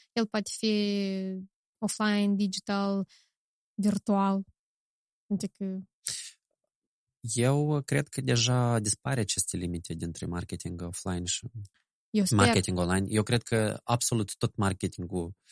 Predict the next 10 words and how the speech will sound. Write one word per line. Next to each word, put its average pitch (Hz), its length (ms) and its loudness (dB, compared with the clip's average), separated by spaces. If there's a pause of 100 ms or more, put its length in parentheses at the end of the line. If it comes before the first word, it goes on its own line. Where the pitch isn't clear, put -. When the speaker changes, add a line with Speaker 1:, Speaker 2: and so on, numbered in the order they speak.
(240)
Speaker 2:
din 104 140 2
ziua 95 180 4
de 90 100 0
azi, 120 300 2 (540)
uh, 95 320 2
este 101 440 0
absolut 107 520 2
vital, 90 520 0
chiar 95 160 4
critic, 107 600 0